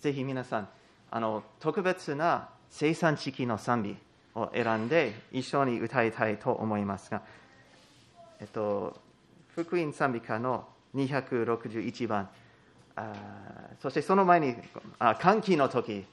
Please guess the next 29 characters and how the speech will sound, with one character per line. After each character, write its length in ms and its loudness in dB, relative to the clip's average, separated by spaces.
お 80 -2
願 120 0
い 100 0
し 100 -10
ま 80 -6
す。 80 -16
換 160 -4
気 160 -6
を 220 -2
し 80 -20
て 100 -4
く 140 -12
だ 100 -8
さ 140 -18
い。 120 -16
で、 300 6
あ 120 4
の、 440 4
生 220 2
産、 240 -2
ご 80 -4
め 60 -6
ん。 40 -14
生 300 -2
産 240 2
式 400 -2
の 340 2
歌 320 2
は、 380 4